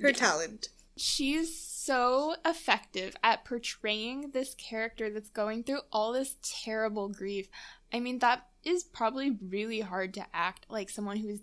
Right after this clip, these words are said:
Speaker 2: that devastated, especially early in the movie. And she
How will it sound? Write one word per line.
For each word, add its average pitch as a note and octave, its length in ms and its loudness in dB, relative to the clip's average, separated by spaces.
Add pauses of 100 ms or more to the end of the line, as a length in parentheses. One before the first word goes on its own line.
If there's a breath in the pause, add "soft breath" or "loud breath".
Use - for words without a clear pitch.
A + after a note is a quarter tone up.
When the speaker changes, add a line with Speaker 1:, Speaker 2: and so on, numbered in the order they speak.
Speaker 2:
that F#3 320 4 (260)
devastated, F#3+ 800 -6 (520 soft breath)
especially A3 640 -2
early G3+ 300 0
in G3 140 -4
the F#3 40 -6
movie. G3+ 640 -4 (400 soft breath)
And A3 320 -2 (220)
she C#4 760 -2